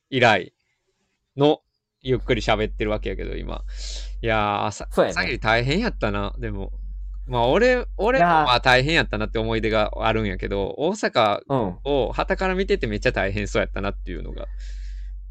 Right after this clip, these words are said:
Speaker 1: 強いかな。
Speaker 2: いやーね、控えめに言ってもめっちゃ大変でした。
Speaker 1: <laughs> 何が大変やった？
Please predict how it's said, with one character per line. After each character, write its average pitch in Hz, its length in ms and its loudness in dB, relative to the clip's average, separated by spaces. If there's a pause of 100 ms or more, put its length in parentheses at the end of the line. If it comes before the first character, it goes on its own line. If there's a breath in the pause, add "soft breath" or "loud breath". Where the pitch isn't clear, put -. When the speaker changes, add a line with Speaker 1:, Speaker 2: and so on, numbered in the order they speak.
(200)
Speaker 1:
強 110 220 2
い 95 60 -2
か 165 80 -2
な。 196 40 6
Speaker 2:
い 202 40 6 (340)
や 180 60 -8
ー - 20 -4
ね、 185 460 2 (840)
控 233 380 6
え 226 40 6
め 226 200 4
に 208 100 2
言 208 80 6
っ 208 40 -12
て 170 160 -2
も 135 100 4
め 110 100 4
っ 120 80 -4
ち - 60 0
ゃ 131 60 4
大 92 180 -2
変 90 100 -8
で 78 100 -10
し - 100 -18
た。 - 160 -18
Speaker 1:
<laughs> 147 60 -2 (2250 loud breath)
何 139 160 0
が 208 100 4
大 110 160 4
変 107 100 -2
や 95 80 -4
っ - 40 -12
た？ - 180 -12